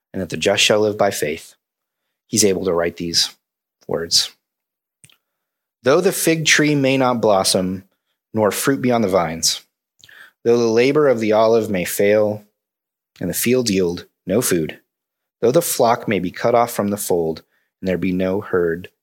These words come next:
in the stalls." Basically, he says, even if my, even when, well, he should say when, but even if my society crashes and crumbles and is utterly destroyed,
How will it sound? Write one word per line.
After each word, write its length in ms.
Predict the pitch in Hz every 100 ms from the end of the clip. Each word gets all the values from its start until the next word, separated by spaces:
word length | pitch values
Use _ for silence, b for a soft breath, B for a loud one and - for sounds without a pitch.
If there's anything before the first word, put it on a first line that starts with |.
| -
in 140 | 104
the 60 | 85
stalls." 580 | - 80 - - - - _ _ _ _ _ _
Basically, 460 | 117 151 160 143 113
he 80 | 107
says, 320 | 104 95 92 B B B -
even 340 | 147 175 180
if 460 | - 123 120 - - _ _ _ _
my, 520 | 113 120 131 131 131
even 800 | 127 - 127 143 160 160 175 147
when, 260 | 127 113 104
well, 140 | 98
he 120 | 98 104
should 180 | 92
say 120 | 87 82
when, 280 | 110 90
but 120 | 98 117
even 260 | 135 143
if 460 | 131 104 - - - _ _ _ _ _ _
my 180 | 104 117
society 880 | 117 120 - 104 92 90 87 90 87 _ _ _ _
crashes 880 | - - 117 117 - 120 120 120 - b _ _
and 180 | 98 90
crumbles 640 | - 110 107 107 104 104 - B -
and 140 | 95
is 140 | 87
utterly 360 | - 107 110 110
destroyed, 480 | 110 - 87 82